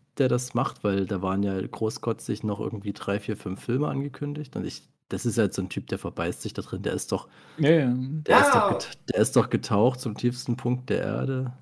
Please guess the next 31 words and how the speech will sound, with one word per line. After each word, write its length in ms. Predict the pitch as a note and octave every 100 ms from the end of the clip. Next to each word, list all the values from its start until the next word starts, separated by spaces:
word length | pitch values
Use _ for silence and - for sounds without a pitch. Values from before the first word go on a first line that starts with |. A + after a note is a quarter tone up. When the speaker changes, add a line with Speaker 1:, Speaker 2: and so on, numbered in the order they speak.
| _
Speaker 1:
ne, 120 | A2+
Speaker 3:
Und 40 | -
ich 120 | E3
Speaker 1:
und 20 |
Speaker 3:
hab 120 | A#3
Speaker 1:
hatte 140 | G#2 G#3+
Speaker 3:
das 60 | G2+
Speaker 1:
das 140 | -
ja 120 | -
auch. 220 | - -
Speaker 3:
vergessen. 240 | F2+ - - _ _ _ _ _ -
Speaker 2:
Ja. 160 | A2+
Speaker 1:
Das 180 | A#2+ -
war 160 | F#2+ F#2
Speaker 2:
Also 140 | -
der 80 | C#3+
Speaker 1:
alles 20 |
Speaker 2:
ma-, 180 | D#3 -
Speaker 1:
mit 440 | G2 G2 - - - _ _ _
Recherche. 580 | - A2 - - - - -
<laughs> 440 | - - D3 -
Speaker 2:
genau, 360 | C#3 B2 A2+ A2
der, 240 | G2 -
der 120 | C#3+
macht 220 | D3 E3+
ja 60 | F#3
jetzt, 300 | F3 E3 -
oder 260 | D#3+ C#3+ C3+
hat 160 | D#3
ja 80 | E3+
jetzt 600 | D3+ D3+ - - - -